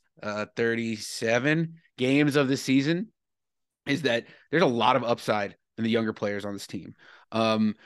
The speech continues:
now, as far as, like, what's going on with the rotation, we're in the situation where Evan Fournier is playing again. Uh, and I'm not, I'm not a f-, I'm personally, I don't hate Evan Fournier. He's an extremely limited player, um, but he's a good shooter still, and he's hit some big shots in the Houston game yesterday.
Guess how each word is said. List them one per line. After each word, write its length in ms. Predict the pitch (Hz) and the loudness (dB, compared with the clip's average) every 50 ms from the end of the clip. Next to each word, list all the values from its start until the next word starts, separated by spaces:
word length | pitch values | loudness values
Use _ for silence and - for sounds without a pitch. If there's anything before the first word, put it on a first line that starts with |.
| - _ - | -20 _ -4
now, 240 | 120 123 127 127 127 | -2 0 2 2 2
as 120 | 127 - | 0 0
far 320 | - - 147 147 147 151 | 0 2 4 6 6 6
as, 140 | 147 135 117 | 4 2 0
like, 200 | 127 123 113 113 - | -2 -2 -2 -2 -2
what's 200 | 127 127 - - | -2 -4 -2 -2
going 180 | 143 135 131 | -2 0 0
on 80 | 127 131 | 0 -2
with 80 | 127 | -2
the 60 | 131 135 | 0 0
rotation, 400 | 127 120 - 143 135 - 147 131 | -2 0 -2 -2 -2 -2 0 2
we're 140 | 139 143 | 4 4
in 60 | 151 156 | 4 2
the 80 | 151 | 0
situation 480 | - - 147 - 143 139 139 127 - 135 | -2 -4 -6 -4 -2 -2 0 0 -2 -2
where 120 | 131 123 | -2 -2
Evan 240 | 123 117 113 117 113 | -2 -2 -2 -4 -6
Fournier 580 | - - 123 120 113 110 107 104 104 104 101 - - | -6 -6 -4 -2 -2 -2 -2 -4 -4 -8 -10 -12 -8
is 220 | 104 107 107 101 - | -6 -6 -6 -6 -6
playing 360 | - 120 110 107 101 98 92 | -6 -6 -4 -4 -4 -8 -10
again. 280 | 90 - - - - - _ _ _ _ _ - - - _ | -14 -18 -20 -20 -20 -20 _ _ _ _ _ -20 -20 -14 _
Uh, 220 | 110 113 113 113 - | -4 -2 -2 0 0
and 140 | - 123 131 | 2 2 2
I'm 120 | 143 160 | 4 4
not, 200 | 175 175 180 - - - | 4 4 2 2 0 0
I'm 140 | 127 139 143 | 0 2 2
not 160 | 147 151 160 | 2 2 0
a 60 | 151 - - _ _ _ - | 0 -2 -8 _ _ _ -12
f-, 100 | 131 113 - _ - | -12 -12 -8 _ -2
I'm 160 | 143 160 160 | -2 -2 0
personally, 340 | - - 220 - - 165 143 | 2 0 2 2 2 2 2
I 40 | |
don't 160 | 147 156 - - | 2 2 0 -4
hate 360 | - - - 131 139 147 - | -14 -10 -6 -4 -4 -4 -2
Evan 220 | 135 139 139 147 147 | -2 -2 -2 -4 -4
Fournier. 480 | - 165 156 156 156 160 160 160 165 165 _ _ _ _ _ _ _ _ | -4 -2 0 2 2 2 0 0 -4 -6 _ _ _ _ _ _ _ _
He's 160 | 139 143 139 | -4 -2 -2
an 80 | 131 113 | -2 -4
extremely 640 | 104 - - - - - 147 165 165 165 160 147 127 | -2 -2 -2 -2 0 4 6 6 6 6 6 4 4
limited 380 | 123 123 131 143 139 135 117 | 4 2 2 4 2 2 0
player, 440 | - 123 120 117 117 120 135 143 - _ _ _ _ _ _ - | -2 -2 -2 0 0 -2 -2 -4 -8 _ _ _ _ _ _ -4
um, 380 | 117 113 110 110 107 107 98 - _ | -2 -2 0 0 0 -2 -2 -6 _
but 140 | - 107 110 | -8 -4 -4
he's 140 | 110 104 - | -4 -4 -4
a 40 | 113 | -4
good 160 | - 127 117 | -4 -4 -4
shooter 340 | - 117 113 107 104 107 117 | -4 -4 -4 -2 -2 -4 -4
still, 560 | - - - - 123 110 107 117 131 143 - - | -6 -6 -4 0 0 2 2 0 -2 -4 -8 -10
and 260 | 110 104 101 104 107 | -8 -6 -4 -4 -6
he's 200 | - - 110 107 | -6 -6 -8 -8
hit 280 | 117 - - 120 120 - | -8 -8 -6 -6 -6 -6
some 160 | - 113 104 | -6 -6 -4
big 160 | 110 110 107 | -4 -4 -4
shots 300 | - 113 104 110 107 - | -4 -6 -6 -6 -6 -6
in 80 | 117 110 | -6 -6
the 60 | 101 | -6
Houston 340 | 107 113 110 - - 107 104 | -6 -8 -8 -6 -6 -6 -6
game 200 | 104 101 101 104 | -6 -6 -6 -8
yesterday. 480 | 104 101 - - - 101 98 101 104 | -8 -10 -10 -12 -14 -12 -12 -12 -12